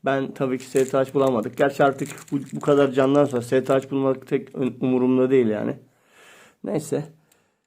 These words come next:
Dedim ki bari bunu biz kendimiz S T H'a çevirelim. Şimdi hemen, e, başlayalım dostlar. Şöyle bir tane büyük bir matkabım var. Bir de şöyle bir havlu aldım altına koymak için.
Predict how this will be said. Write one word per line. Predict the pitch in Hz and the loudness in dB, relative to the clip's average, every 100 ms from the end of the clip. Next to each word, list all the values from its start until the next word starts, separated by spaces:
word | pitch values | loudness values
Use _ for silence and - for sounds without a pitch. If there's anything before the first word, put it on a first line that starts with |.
| _ | _
Dedim | 156 185 | -4 -4
ki | 175 175 | 0 4
bari | 170 170 | 4 4
bunu | 170 175 175 | 4 4 2
biz | 156 - | -4 0
kendimiz | 160 156 156 156 | 4 6 6 6
S | 147 143 | 4 4
T | 147 | 2
H'a | 139 143 | 0 -2
çevirelim. | - 135 139 147 131 156 - _ _ _ _ _ _ _ _ | 0 4 6 4 2 -2 -12 _ _ _ _ _ _ _ _
Şimdi | - 160 | -6 2
hemen, | 165 165 165 - | 4 4 2 4
e, | 135 131 131 | 4 4 6
başlayalım | 147 143 165 160 160 | 4 2 4 6 6
dostlar. | 139 123 - 151 - - - _ _ _ _ | 4 4 2 0 -2 -18 -20 _ _ _ _
Şöyle | - 156 160 | -2 2 2
bir | 160 | 4
tane | 156 156 | 6 6
büyük | 147 151 | 6 4
bir | 151 | 4
matkabım | 147 147 147 156 143 | 4 4 2 6 6
var. | 127 - - _ _ | 4 0 -16 _ _
Bir | 139 | 0
de | 147 | 0
şöyle | - 151 147 - - 139 | 4 4 4 2 2 4
bir | 139 | 4
havlu | 131 139 147 | 4 4 6
aldım | 143 123 113 | 4 4 2
altına | 113 117 110 | 2 0 0
koymak | 120 117 113 | 0 0 -2
için. | - - 151 | -6 -6 -6